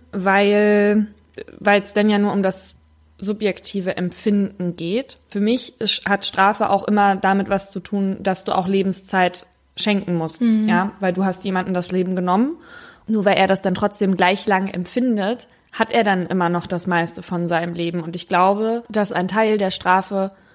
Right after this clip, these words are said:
Speaker 1: auch ist, dass sie einen Teil ihrer Lebenszeit absitzen müssen, weil sie in meinen Augen das Recht verwirkt haben, ihr ganzes Leben in Freiheit zu verbringen.
Speaker 2: Mhm.
Speaker 1: Was hältst du denn davon?
Speaker 2: Ich habe erstmal gedacht, dass die,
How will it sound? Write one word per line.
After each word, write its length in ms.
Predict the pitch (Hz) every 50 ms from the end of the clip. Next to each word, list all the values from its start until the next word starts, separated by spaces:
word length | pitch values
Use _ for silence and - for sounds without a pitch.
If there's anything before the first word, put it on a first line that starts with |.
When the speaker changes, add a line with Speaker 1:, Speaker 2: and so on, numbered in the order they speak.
| _ _ _ -
Speaker 1:
auch 320 | 190 202 208 202 202 -
ist, 420 | 196 220 294 - - - - - _ _ _
dass 240 | - 196 190 185 -
sie 420 | - 196 190 185 180 180 180 185 - - _ _ _ - _ _ _ _ _ _
einen 160 | - 196 185 170
Teil 380 | 180 196 185 185 185 185 180 -
ihrer 220 | 190 190 190 185
Lebenszeit 440 | 196 214 208 196 - - - 185 -
absitzen 540 | 180 165 - - 190 180 - - - 196 190
müssen, 400 | 190 190 - 233 240 285 320 311 -
weil 160 | - 185 175
sie 140 | 175 170 180
in 120 | 180 196 185
meinen 360 | 180 175 175 185 190 196 196
Augen 460 | - 196 196 202 196 214 220 240 247 - - - - - - - _ _ _
das 220 | - 190 180 185 190
Recht 260 | 190 208 - - -
verwirkt 480 | - 214 185 170 190 196 196 - - -
haben, 420 | 220 214 214 220 226 240 262 277 -
ihr 80 | - 208
ganzes 320 | 180 185 180 175 185 -
Leben 160 | - 196 190
in 80 | 196 202
Freiheit 320 | - - 185 160 156 -
zu 80 | - -
verbringen. 440 | - - 175 190 208 - - - 202 _ _
Speaker 2:
Mhm. 580 | - 233 226 220 220 214 214 214 226 220 220 - _ _ _ _ _ _ _ _ _ _ -
Speaker 1:
Was 140 | 214 208
hältst 200 | - 208 202 -
du 40 | -
denn 160 | 220 208 196
davon? 300 | 190 190 - 220 226 262 - _ _ _ _ _ _ _ _ _ _ _ _ _ _ _ _
Speaker 2:
Ich 160 | - - 262
habe 120 | 302 285 247
erstmal 260 | - 247 254 254 240
gedacht, 260 | 233 233 226 226 -
dass 80 | 226 -
die, 480 | - 226 220 220 214 202 - - -